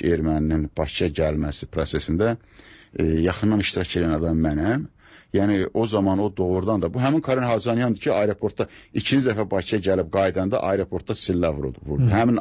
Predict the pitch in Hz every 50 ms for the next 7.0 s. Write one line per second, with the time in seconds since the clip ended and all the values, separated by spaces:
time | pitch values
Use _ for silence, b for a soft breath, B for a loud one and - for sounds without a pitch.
0 | - 60 - 82 82 78 80 78 71 69 71 - 73 73 78 78 78 82 95 135
1 | 180 214 B B B B B B B B - 123 139 156 320 - 143 - - -
2 | - 92 90 87 85 82 82 - - 120 123 131 151 151 - - 131 135 147 147
3 | - - 110 110 107 95 - 98 92 90 87 85 82 85 101 123 139 156 151 -
4 | B B B B B B B - 90 90 90 90 - - 131 131 139 - - -
5 | 107 101 131 127 98 117 110 107 104 113 113 - - - - - 92 87 - 87
6 | - - - 104 98 95 87 85 82 87 92 92 - - - - - 87 90